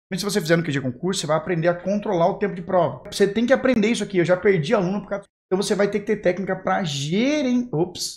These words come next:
técnica pra gerenciar o seu tempo. Prova. Ó, você tem quatro horas de prova. Ou seja, João, faz o cálculo aí, ó. Quatro horas é quatro vezes sessenta, dividido por três minutos. Três minutos por questão.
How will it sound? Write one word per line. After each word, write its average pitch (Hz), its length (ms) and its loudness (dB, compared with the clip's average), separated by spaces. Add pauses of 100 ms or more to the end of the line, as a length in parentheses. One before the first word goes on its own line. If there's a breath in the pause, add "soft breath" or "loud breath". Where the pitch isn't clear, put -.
(160)
técnica 180 320 -2
pra 165 320 0
gerenciar 185 880 0
o 185 60 -2
seu 180 220 -2
tempo. 165 580 -4 (160)
Prova. 147 540 2 (180)
Ó, 160 160 6
você - 120 -2
tem 165 200 -2
quatro 214 400 2
horas 208 240 4
de 190 80 -4
prova. 165 560 2 (100)
Ou 185 100 2
seja, 160 540 4 (300)
João, 180 220 4
faz 170 200 2
o 202 60 -2
cálculo 202 340 2
aí, 202 200 2
ó. 196 80 4 (140)
Quatro 175 300 2
horas 185 280 4
é 190 40 -2
quatro 190 380 -2
vezes 202 220 0
sessenta, 175 440 -2
dividido 151 320 -6
por 170 220 -4
três 175 240 2
minutos. 175 360 -2 (800)
Três 165 400 4
minutos 185 680 0
por - 300 -8
questão. 180 640 -2